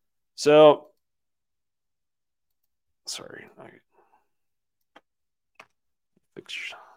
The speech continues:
our scroll here. I think with Bear Alexander, you're talking about a kid who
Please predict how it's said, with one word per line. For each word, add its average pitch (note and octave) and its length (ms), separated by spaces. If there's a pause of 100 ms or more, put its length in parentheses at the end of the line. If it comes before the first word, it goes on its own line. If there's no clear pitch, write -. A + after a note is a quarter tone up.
(580)
our - 140
scroll - 600
here. - 200 (1080)
I E3 120
think G3 240
with F#3+ 160
Bear F3+ 160
Alexander, D3 760
you're A#2+ 300
talking C3+ 360
about B2+ 260
a A#2 60
kid A#2+ 400
who G#2 840